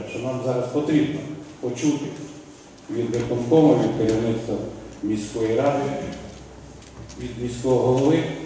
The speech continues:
в який термін буде розглянуто, підготовлено і розглянуто план соціально-економічного розвитку, коли він буде винесений на розгляд депутатів, коли будуть внесені правки до бюджету. Тому що з бюджетом менше, ніж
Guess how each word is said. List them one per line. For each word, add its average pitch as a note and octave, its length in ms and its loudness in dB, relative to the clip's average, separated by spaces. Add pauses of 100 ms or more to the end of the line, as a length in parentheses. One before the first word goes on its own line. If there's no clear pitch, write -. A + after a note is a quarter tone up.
в C3+ 40 4
який D3 340 4
термін A2 420 2 (100)
буде B2 160 0 (140)
розглянуто, B2 680 0 (100)
підготовлено D3+ 800 4
і B2 100 -2
розглянуто B2 520 0
план B2 220 0 (160)
соціально-економічного A2+ 1040 -2
розвитку, D3+ 440 0 (360)
коли D3+ 220 8
він B2 300 2
буде A#2+ 160 -2
винесений A2 600 0 (340)
на B2 100 4
розгляд A#2+ 400 4
депутатів, C3+ 580 2 (340)
коли - 220 8 (140)
будуть - 360 2
внесені B2+ 500 4 (520)
правки D#3+ 400 4 (120)
до B2+ 220 0
бюджету. B2 320 0 (140)
Тому C#3 220 4
що D3 100 4
з C#3+ 40 2
бюджетом D3+ 560 4 (440)
менше, D3+ 400 6 (200)
ніж G#2 100 -2